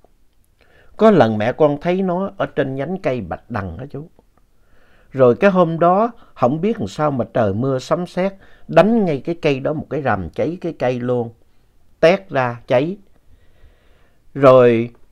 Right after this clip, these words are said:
từ ngày đó thì không, không còn thấy con quỷ đó nữa.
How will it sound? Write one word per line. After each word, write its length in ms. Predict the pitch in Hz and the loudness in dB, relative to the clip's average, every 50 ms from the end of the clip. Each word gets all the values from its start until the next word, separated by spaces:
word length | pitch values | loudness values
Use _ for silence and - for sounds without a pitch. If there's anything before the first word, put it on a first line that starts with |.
| - - _ - _ _ _ _ _ _ - | -20 -20 _ -20 _ _ _ _ _ _ 4
từ 260 | - 160 147 135 131 120 | 6 8 8 8 8 6
ngày 200 | 127 120 113 107 | 2 0 0 0
đó 240 | 120 127 151 190 196 | 0 0 0 -2 -4
thì 220 | - 117 101 95 95 | -4 -4 -6 -6 -8
không, 460 | - - - 160 147 147 139 131 123 - _ _ - - - | -10 -8 -6 -6 -6 -6 -8 -10 -14 -18 _ _ -20 -20 -20
không 280 | - - 156 147 143 143 | -6 -4 -4 -4 -2 -4
còn 200 | 107 90 82 80 | -4 -6 -6 -8
thấy 220 | - 123 139 147 143 | -8 -8 -8 -8 -4
con 240 | - 127 113 110 87 | -4 -4 -4 -4 -6
quỷ 140 | 82 90 98 | -8 -10 -8
đó 160 | 123 127 139 | -8 -8 -8
nữa. 360 | 127 101 87 78 - 135 143 | -8 -10 -10 -12 -14 -16 -18